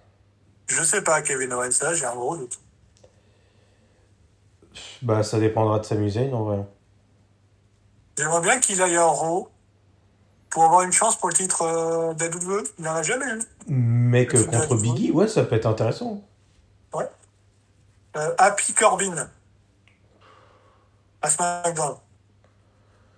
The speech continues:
Speaker 2: Euh, ouais, ouais, ouais.
Speaker 1: Kofi Kingston.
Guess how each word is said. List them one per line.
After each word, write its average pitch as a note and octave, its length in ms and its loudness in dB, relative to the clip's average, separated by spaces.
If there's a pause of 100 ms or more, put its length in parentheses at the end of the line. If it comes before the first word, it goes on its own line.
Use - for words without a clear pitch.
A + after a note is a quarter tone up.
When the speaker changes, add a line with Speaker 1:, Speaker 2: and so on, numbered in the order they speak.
(800)
Speaker 2:
Euh, F#2+ 580 -2
ouais, A2+ 300 2 (280)
ouais, A2+ 220 0
ouais. F#2+ 140 -4 (1600)
Speaker 1:
Kofi F#3+ 340 0
Kingston. F#3 600 0